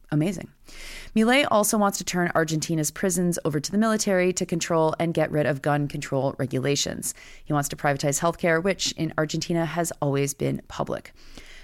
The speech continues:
Back in twenty seventeen, Milei called the Pope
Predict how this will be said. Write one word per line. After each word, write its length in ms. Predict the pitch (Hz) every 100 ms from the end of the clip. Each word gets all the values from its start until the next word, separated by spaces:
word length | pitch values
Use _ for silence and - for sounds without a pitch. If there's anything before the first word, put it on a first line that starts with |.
| -
Back 280 | 165 170 -
in 180 | 175 170
twenty 300 | - 175 160
seventeen, 720 | 170 156 151 170 151 - - -
Milei 340 | 165 165 165
called 260 | 170 175 160
the 60 | 170
Pope 360 | - 175 -